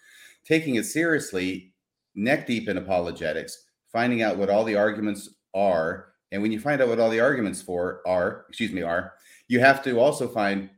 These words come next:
what all the arguments are against. And that's the problem, because sometimes the arguments in favor of Mormonism are not as strong as the arguments against it that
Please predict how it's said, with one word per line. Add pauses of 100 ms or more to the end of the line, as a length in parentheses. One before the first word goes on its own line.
(220)
what
all
the
arguments
are
against. (1040)
And
that's
the
problem, (640)
because
sometimes
the
arguments
in
favor
of
Mormonism
are
not
as
strong
as
the
arguments
against
it
that